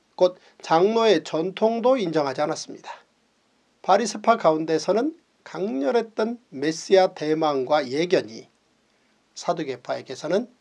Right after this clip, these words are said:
촉진되지 않았습니다. 사두개파는 바리새파가 귀하게 여기는 모든 것에 대해 무관심하게 대하거나 철저하게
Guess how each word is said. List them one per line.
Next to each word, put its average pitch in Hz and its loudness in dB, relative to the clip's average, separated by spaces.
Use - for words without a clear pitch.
촉진되지 196 -10
않았습니다. - -14
사두개파는 147 -8
바리새파가 170 4
귀하게 180 4
여기는 160 2
모든 196 0
것에 196 2
대해 135 -6
무관심하게 185 2
대하거나 151 -2
철저하게 175 -6